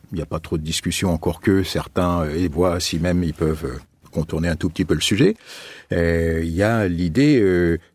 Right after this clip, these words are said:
euh, que nous, on doit amener pour aller, euh, chercher, peut-être aller un petit peu plus loin. Mais on se rend compte que, euh, ben, encore une fois, hein, selon, euh, les projets, selon les opérateurs, selon le contexte, et on parlait d'économie un petit peu tout à l'heure, c'est qu'il y a encore, euh, la vision, euh, du surcoût,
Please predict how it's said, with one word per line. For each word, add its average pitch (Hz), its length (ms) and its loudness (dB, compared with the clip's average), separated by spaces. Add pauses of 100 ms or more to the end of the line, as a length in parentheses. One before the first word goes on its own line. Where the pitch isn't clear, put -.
euh, 85 180 -2
que - 120 -2
nous, 107 260 4
on 92 140 4
doit 92 240 2
amener 107 320 4
pour 87 240 -2
aller, 104 320 4
euh, 85 100 2
chercher, - 400 -2
peut-être 101 320 -2
aller 87 140 0
un 90 80 -2
petit 85 160 -4
peu 101 100 0
plus 95 160 -4
loin. 82 220 -6 (340)
Mais 92 380 4
on 95 80 2
se - 100 -2
rend 90 80 2
compte 135 300 0
que, 85 240 2 (600)
euh, 90 120 -4 (380)
ben, 95 180 -4
encore 95 260 -2
une 87 80 0
fois, 143 200 0
hein, 107 200 2
selon, 95 640 4
euh, 82 40 6
les 82 120 2
projets, 110 380 0
selon 98 280 0
les 85 160 2
opérateurs, 90 540 0
selon 92 320 2
le 87 60 0
contexte, 139 560 0
et 85 40 -2
on 80 240 -2
parlait 82 320 -4
d'économie 87 520 0
un 82 80 2
petit 87 140 -4
peu 87 120 0
tout - 180 -8
à 92 80 4
l'heure, 143 280 2 (400)
c'est - 240 -2
qu'il 87 400 0
y 90 80 0
a 90 80 2
encore, 95 500 0
euh, 85 60 0
la 85 100 0
vision, 98 800 2
euh, 80 40 2
du 85 140 -2
surcoût, - 400 -2